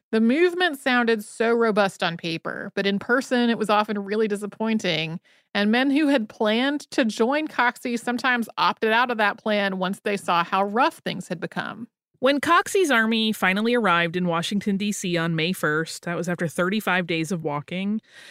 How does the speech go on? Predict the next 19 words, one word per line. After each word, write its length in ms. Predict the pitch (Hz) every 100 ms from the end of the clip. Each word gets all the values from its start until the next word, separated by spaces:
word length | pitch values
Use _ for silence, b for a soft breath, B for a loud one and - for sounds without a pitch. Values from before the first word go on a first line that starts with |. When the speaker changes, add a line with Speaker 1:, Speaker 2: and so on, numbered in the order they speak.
| B
Speaker 2:
it 100 | 269
had 200 | 262 285
quintupled 580 | - 320 294 240 208 214
in 120 | 202
size, 600 | 185 - 175 135 87 95
at 160 | 214 277
least 520 | 330 320 285 - - _
by 180 | 226 233
some 280 | - 208 196
counts. 640 | 170 120 - - - - -
There 320 | 202 226 233
are 200 | 220 254
others 420 | 294 277 277 269
that 160 | 269 214
put 160 | - 208
it 60 |
closer 340 | - 208 214 202
to 80 |
being 300 | 180 185 165